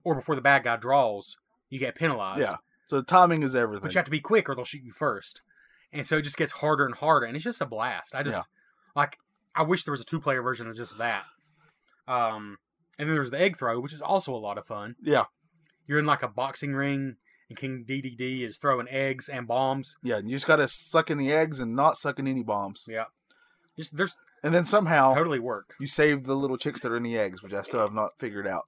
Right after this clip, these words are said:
Speaker 2: 'cause the, they jump out of your mouth as already, uh, baby
Speaker 1: Yep.
Speaker 2: chicks. <laughs>
Speaker 1: So Kirby incubated the eggs.
Speaker 2: Yeah, so I'm gonna
Speaker 1: Yeah.
Speaker 2: go eat an egg here after this and see if a chick pops out of my mouth.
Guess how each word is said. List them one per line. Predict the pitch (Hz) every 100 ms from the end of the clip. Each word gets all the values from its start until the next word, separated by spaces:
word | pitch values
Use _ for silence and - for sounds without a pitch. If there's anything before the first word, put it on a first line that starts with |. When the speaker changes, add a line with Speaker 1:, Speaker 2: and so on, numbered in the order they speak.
| -
Speaker 2:
'cause | 113 104
the, | 107 104
they | 123
jump | 127 143
out | 151
of |
your | 147
mouth | 151 156 123
as | 117
already, | 123 123 127 127 127
uh, |
baby | 123 131 135
Speaker 1:
Yep. | 127
Speaker 2:
chicks. | 113 - -
<laughs> | - _ -
Speaker 1:
So | - 123
Kirby | 151 147 143
incubated | 135 143 135 135 135 127
the | 127
eggs. | 120 135 127
Speaker 2:
Yeah, | 139 117
so | 110 127
I'm |
gonna | 175 156
Speaker 1:
Yeah. | 139
Speaker 2:
go |
eat | 139
an | 170
egg | 127 135 143
here | 135 113
after | 107 -
this | 127 120 -
and | 110
see | 113
if | 123
a |
chick | - 165
pops | - 92 -
out | 92
of | 92
my |
mouth. | 95